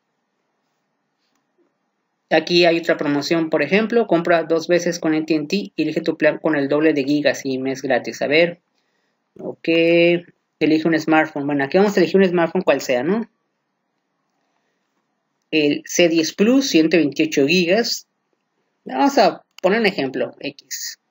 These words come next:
Nomás para ver si se puede ver ahorita el plan de los, ah, aquí está el plan, mira. Vamos a suponer que elegimos este plan de S diez Plus, ciento veintiocho gigas. Renta mensual, doscientos cuarenta y nueve pesos. Este incluye un gigabyte,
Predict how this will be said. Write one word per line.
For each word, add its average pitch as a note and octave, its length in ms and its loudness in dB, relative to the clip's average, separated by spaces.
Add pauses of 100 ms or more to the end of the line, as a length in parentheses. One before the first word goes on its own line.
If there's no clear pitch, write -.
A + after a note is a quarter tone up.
(560)
Nomás E3+ 220 2
para F3+ 140 6
ver E3 80 0
si G3 80 -6
se E3+ 120 0
puede D#3 260 4
ver D#3 140 4
ahorita D3+ 280 -2
el C#3 100 -2
plan C3+ 280 0
de C3+ 100 -2
los, - 440 -6 (120)
ah, D3+ 80 2
aquí - 120 -4
está - 140 0
el D#3 80 -2
plan, C3 180 -2
mira. A2 160 -12 (920)
Vamos B3+ 240 0
a C#4 40 4
suponer G3+ 340 2
que B3 60 0
elegimos G3+ 440 0
este G3 240 0
plan E3+ 340 2
de E3 260 4
S E3+ 200 0
diez E3+ 280 2
Plus, F3 260 4
ciento E3 220 0
veintiocho C#3+ 460 0
gigas. C#3 640 0 (720)
Renta E3+ 300 2
mensual, G3 480 0
doscientos E3+ 460 -2
cuarenta D3 400 0
y C3+ 60 -2
nueve C#3 320 0
pesos. G3 520 0 (1800)
Este F3 320 2
incluye F3 560 4
un E3 180 2
gigabyte, F3 800 2